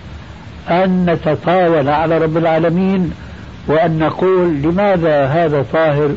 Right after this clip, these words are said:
ولماذا هذا نجس؟" بل يجب علينا فورا أن نسلم تسليما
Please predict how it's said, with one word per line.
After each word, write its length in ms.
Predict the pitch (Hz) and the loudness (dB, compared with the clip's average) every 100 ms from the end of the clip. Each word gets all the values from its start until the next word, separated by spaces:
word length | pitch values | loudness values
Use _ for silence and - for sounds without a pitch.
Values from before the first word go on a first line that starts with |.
| - | -2
ولماذا 760 | 139 139 143 156 143 139 143 | 0 0 2 2 2 2 2
هذا 180 | 151 143 | 2 0
نجس؟" 340 | 151 170 170 156 - - - - - | 0 0 0 -4 -12 -16 -16 -18 -8
بل 480 | 139 143 185 156 156 | -2 0 0 0 0
يجب 300 | 202 190 180 | 0 0 0
علينا 540 | 165 175 190 190 160 143 - | 0 0 0 0 -2 -4 -4
فورا 560 | 180 220 214 196 170 147 117 104 - - - - - - - - - - - - - | 0 2 2 2 2 0 -2 -8 -14 -16 -16 -16 -18 -20 -20 -18 -20 -20 -18 -16 -4
أن 460 | 165 180 185 - 147 | 0 0 0 -2 -2
نسلم 720 | 151 - 220 180 160 143 131 120 | -2 0 0 0 0 0 -2 -2
تسليما 720 | 139 - 165 190 196 196 | -2 0 0 2 2 2